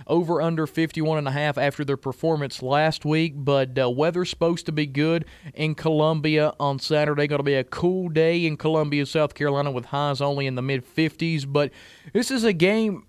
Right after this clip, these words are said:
Brian, I know it was a rough showing for the Mountaineers last week against Georgia Southern, and they might have been looking ahead to this game. But I don't feel, I,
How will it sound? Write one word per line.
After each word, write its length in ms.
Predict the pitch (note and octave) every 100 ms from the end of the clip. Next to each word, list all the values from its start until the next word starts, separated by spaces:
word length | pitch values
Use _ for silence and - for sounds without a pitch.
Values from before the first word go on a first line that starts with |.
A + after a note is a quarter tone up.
| - D#3
Brian, 360 | D#3 F3 F3+
I 80 | E3
know 260 | D#3+ G3+ G#3+
it 100 | F3+
was 120 | D3+
a 80 | D3
rough 260 | F3 F3+
showing 400 | - E3+ F3+ F#3
for 120 | E3
the 40 | E3
Mountaineers 720 | E3+ F3 D#3 D#3+ F3+ F3 D#3
last 400 | C#3 D3 D#3+ -
week 320 | D3+ E3 E3
against 400 | D#3+ C3 C#3 C3+
Georgia 400 | - D#3 D#3+ C3+
Southern, 440 | B2+ - D#3 D#3+ E3
and 120 | C#3
they 120 | C3+
might 180 | C#3 D#3
have 80 | D3
been 160 | D3
looking 480 | C#3+ C#3+ D#3+ D#3 E3
ahead 460 | C#3+ C3 D#3 D3+ C3
to 180 | D#3+ D#3+
this 240 | D#3 -
game. 380 | D#3 D#3 E3+ E3 - - _ - -
But 160 | D3+ E3+
I 180 | A#3+
don't 380 | A3 G#3+ A#3 A3+
feel, 220 | - A3 G#3 -
I, 220 | G#3+